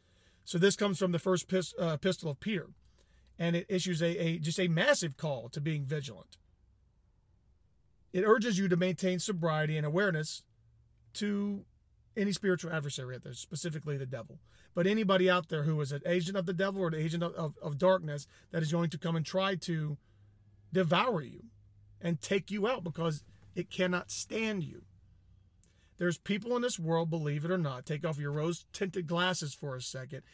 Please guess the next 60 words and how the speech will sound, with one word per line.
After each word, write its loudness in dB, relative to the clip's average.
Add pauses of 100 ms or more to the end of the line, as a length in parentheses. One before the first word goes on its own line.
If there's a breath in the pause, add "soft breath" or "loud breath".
(180 loud breath)
and 0
realize 2 (220 soft breath)
that -2
there 2
are 0
people -2
out -2
there -2
actively -4
trying -6
to -12
kill -8
you -6
and -6
are -6
training -4
to -8
kill -8
you -10 (320 soft breath)
every -4
single -8
day. -12 (960)
And 0
that's 0
not 4
just -2
me 4
being 4
a 2
Marine, 2
going 2
through 0
the 0
Marine 0
Corps 0
training. -2
There 0
are -2
literally 2
people -2
in 0
the 0
world 2 (220 soft breath)
who 0
want -2
you 0
dead -4 (320 soft breath)
because -4
of -6
your -6
faith, 0 (220 soft breath)
because -2
of -6
your -6
skin 0
color, 0
because -2
of -6
your -6
rel-, -6